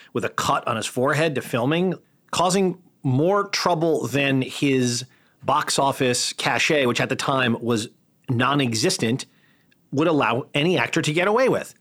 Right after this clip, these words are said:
And Dino De Laurentiis told him, "Look, for this, you do the work. You put in the time. You show up. After this, you're a star."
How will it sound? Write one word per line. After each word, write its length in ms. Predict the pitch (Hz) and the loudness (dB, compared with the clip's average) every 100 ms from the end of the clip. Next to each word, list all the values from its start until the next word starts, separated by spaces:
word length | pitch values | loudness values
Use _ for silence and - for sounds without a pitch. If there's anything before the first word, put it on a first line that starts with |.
| _ | _
And 100 | 117 | -4
Dino 220 | 113 139 | 0 0
De 100 | 160 | 2
Laurentiis 500 | 196 170 120 135 - | 2 2 0 -2 -6
told 340 | - 208 233 160 | -4 0 0 0
him, 360 | 107 98 120 - | -4 -4 -6 -6
"Look, 300 | 190 220 226 - _ _ | -2 -2 -4 -18 _ _
for 140 | - | -4
this, 380 | 110 202 - - - _ | 0 0 0 -4 -10 _
you 140 | 123 | -2
do 160 | 127 160 | 2 2
the 100 | 156 | 4
work. 480 | 143 120 92 - - _ - | 2 2 -2 -8 -18 _ -6
You 100 | 117 | -4
put 220 | - 165 | 0 2
in 80 | 170 | 2
the 80 | 165 | 0
time. 440 | - 151 113 87 | 0 0 0 -2
You 120 | 104 | -4
show 320 | 110 160 151 | 0 2 2
up. 260 | 147 110 - - - | 2 0 -6 -20 -6
After 300 | 143 165 - | -2 0 2
this, 240 | 185 180 - - | 2 0 -2 0
you're 160 | 135 | 2
a 40 | 120 | 2
star." 360 | - 87 65 | 0 -2 -4